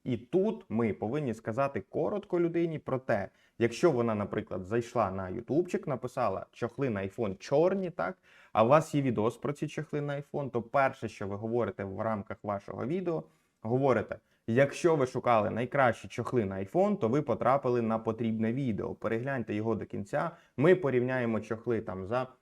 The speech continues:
міцністю, ми порівняємо чохли за ціною, ми порівняємо чохли за одним, другим, третім», так?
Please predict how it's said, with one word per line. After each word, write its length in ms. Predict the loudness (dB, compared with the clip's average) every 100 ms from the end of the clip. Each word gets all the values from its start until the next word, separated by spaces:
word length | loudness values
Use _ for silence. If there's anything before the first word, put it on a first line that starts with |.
| _
міцністю, 800 | 0 2 2 0 -8 -10 -10 -8
ми 200 | 0 0
порівняємо 760 | 0 -2 -2 -2 -2 -2 -4 -6
чохли 400 | -8 -4 -4 -2
за 140 | -2
ціною, 540 | 0 0 2 2 0
ми 160 | -2 -4
порівняємо 600 | -4 -6 -6 -4 -4 -6
чохли 360 | -6 -8 -4 -4
за 160 | -2
одним, 340 | -4 -2 -2 0
другим, 320 | 2 0 -2
третім», 440 | -2 -2 -2 -4
так? 200 | -2 -4